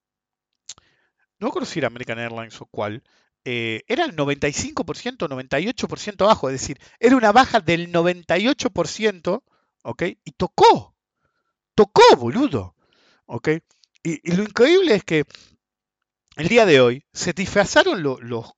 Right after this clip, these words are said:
gráficos, y hay muchas hipótesis de por qué. Algunos dicen, "No, no, no, se disfrazaron porque los trades se dieron vuelta". Mentira, no se dieron vuelta, se ejecutó todo. El que perdió una fortuna, perdió una fortuna, el que ganó una fortuna, ganó una fortuna. Entonces,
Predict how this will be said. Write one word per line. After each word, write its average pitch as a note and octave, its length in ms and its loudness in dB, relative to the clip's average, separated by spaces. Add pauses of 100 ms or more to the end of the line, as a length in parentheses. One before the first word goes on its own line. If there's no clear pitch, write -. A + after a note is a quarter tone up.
(140)
gráficos, C#3+ 600 0 (340)
y D3 140 0
hay E3+ 120 8
muchas F#3 360 -4
hipótesis B2+ 380 -6
de A#2+ 100 -6
por A#2 200 -8
qué. A#2+ 140 -4
Algunos C#3 260 -4
dicen, C#3 240 -8
"No, C#3+ 180 0
no, C#3 120 -4
no, C3 160 -4
se - 160 -14
disfrazaron C3+ 560 -8
porque C#3 460 -4 (240)
los C3 200 0
trades F#3 220 2
se - 60 -4
dieron C3+ 200 0
vuelta". A2 300 -4
Mentira, D#3 480 -2
no C#3 80 -8
se - 140 -8
dieron F3 260 0
vuelta, G#2 400 -8
se - 120 -14
ejecutó - 460 -4
todo. B2 520 4 (320)
El A#2 120 -8
que A#2+ 120 -8
perdió C3+ 240 0
una D#3+ 120 0
fortuna, A#3 320 -2
perdió C#3 200 -6
una - 40 -8
fortuna, G#4 340 -2
el - 60 -4
que C3 80 0
ganó C3+ 120 0
una C#3 120 -4
fortuna, D#3 340 -4
ganó C3+ 120 -4
una B2+ 140 -6
fortuna. G#2+ 540 -12 (360)
Entonces, C#3 380 -2